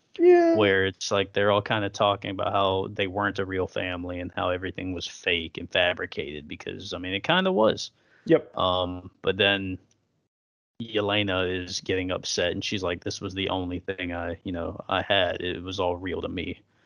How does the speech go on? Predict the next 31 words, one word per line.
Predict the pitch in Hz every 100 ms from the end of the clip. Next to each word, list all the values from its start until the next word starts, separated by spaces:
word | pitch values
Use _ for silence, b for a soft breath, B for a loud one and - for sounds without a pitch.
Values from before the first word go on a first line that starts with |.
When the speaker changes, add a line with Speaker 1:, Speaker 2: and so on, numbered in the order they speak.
| _
Speaker 2:
And, | - 165
Speaker 1:
Yeah. | 170 107 -
Speaker 2:
you | - 95
know, | 95 95
even | 92 104 101
though | 95
they | 87
weren't | 85 101 175 185
a | 92
real | 92 87
family, | - 90 85 87
she | - 92 87 -
believes | 95 87 87 -
that | 65
they | 62
were. | - - - _ _ _ B B B
Speaker 1:
Yeah, | - 208 156
'cause | - 156 143 - _
they | 160 156 156 180
don't | 196
really, | 175 175 147 - -
only, | 139 190 180 170
they | 170
kinda | 175 185 170 147
touch | 160 151 -
on | 139
it. | 139 - _ _ _ _ _
Um, | 143 143 135 127 - -
before | 156 165 - 175 190 202 180
that | 151 156 147
mission, | 147 151 - 185 185